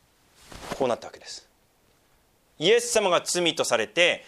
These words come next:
私たちが義とされたということを、あの十字架の上で行ってくださいました。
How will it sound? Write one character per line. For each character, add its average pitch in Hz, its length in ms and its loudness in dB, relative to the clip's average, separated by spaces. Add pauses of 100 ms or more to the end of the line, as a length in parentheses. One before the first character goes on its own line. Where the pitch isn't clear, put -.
(160)
私 160 280 4
た - 100 2
ち 185 100 -6
が 180 80 4
義 135 200 -6
と 151 420 2 (460)
さ - 200 0
れ 123 120 2
た 123 120 2
と 123 160 0
い 135 100 2
う 156 60 0
こ 160 140 -2
と 175 280 4
を、 - 200 -4 (480)
あ 120 100 -2
の 143 320 0
十 123 220 -2
字 113 100 -2
架 117 140 0
の 107 100 -2
上 113 120 0
で 151 360 0 (460)
行 135 280 -6
っ 113 80 -2
て 143 520 0 (640)
く - 120 -12
だ 117 80 2
さ 110 140 -4
い 101 40 -12
ま 90 100 -16
し - 80 -8
た。 - 100 -16